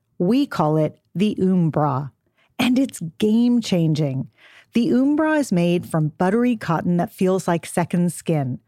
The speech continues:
ridiculously soft and so comfortable you'll forget you're wearing anything at all. Oom Bra's one-of-a-kind support comes from its patented layered design that creates gentle compression without any tight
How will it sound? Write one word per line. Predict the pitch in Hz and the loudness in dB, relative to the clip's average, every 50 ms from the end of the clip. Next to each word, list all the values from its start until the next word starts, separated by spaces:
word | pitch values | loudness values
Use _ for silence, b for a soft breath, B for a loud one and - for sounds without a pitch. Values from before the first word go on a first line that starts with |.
| _ _ _ _ | _ _ _ _
ridiculously | - 185 196 160 - _ - - 262 254 - - 214 196 175 170 156 - - 165 156 | -2 0 0 -2 -6 _ -4 -2 -2 -2 0 0 0 2 2 0 0 0 -2 -2 -2
soft | 147 - - 165 151 143 147 - - - | 0 0 0 0 0 0 -2 -4 -4 -2
and | 208 185 202 - | -2 -2 -2 -4
so | - - - - 254 285 302 | -6 -6 -2 0 0 0 0
comfortable | - - 226 190 180 - 185 165 165 165 165 | -2 -2 -2 -2 0 -2 0 0 2 2 2
you'll | 165 175 175 165 | 2 2 0 0
forget | - - 180 160 202 208 - | -2 -4 -2 0 0 0 0
you're | - 196 | 0 0
wearing | 165 175 160 156 160 151 156 | 2 2 2 2 0 0 0
anything | - 196 190 202 196 - - 208 196 202 | 0 0 0 0 0 0 0 0 2 2
at | 180 | 2
all. | 156 143 147 143 139 143 139 - b b b b b b b b b b _ - - | 2 2 2 2 0 -2 -4 -8 b b b b b b b b b b _ -2 0
Oom | 247 277 294 | 2 2 2
Bra's | 294 277 240 226 214 214 - | 2 2 2 2 0 -2 -2
one-of-a-kind | 180 185 196 233 226 277 269 - - 262 254 269 254 | -2 0 0 2 0 -2 -2 0 0 0 2 0 0
support | - 302 226 - 190 160 156 156 - - _ _ _ | -2 -4 -2 0 0 2 2 0 -2 -6 _ _ _
comes | - - 214 202 202 - | -4 -2 0 0 0 -2
from | - 208 196 180 | -2 0 0 0
its | 175 - - - | 0 -4 -6 -10
patented | - - - 208 202 - 247 262 254 285 294 254 - | -6 -2 -2 0 0 0 0 2 2 0 0 -2 -2
layered | - - 180 180 180 190 202 233 254 233 | -2 0 0 2 2 2 2 2 0 0
design | 220 277 247 226 202 165 156 147 147 147 151 156 B B B B _ | 0 0 2 2 2 2 2 2 2 0 0 -2 B B B B _
that | 214 196 | -2 -2
creates | - - - 202 190 185 190 - - - | -2 -2 0 0 2 0 0 -2 -6 -12
gentle | - - - 196 202 226 220 226 254 240 | -6 -2 0 0 2 2 0 0 -2 0
compression | - - 262 240 - - 185 165 - - 180 165 165 - - | 0 -2 -2 0 0 0 -2 0 0 0 0 0 0 -2 0
without | 185 185 196 196 - - - 214 226 254 - - - | -2 -2 -2 -2 -4 -2 0 0 2 0 0 -2 0
any | 190 175 185 180 | 0 2 0 0
tight | 180 - - 180 165 156 | -2 -2 -2 -2 -2 -2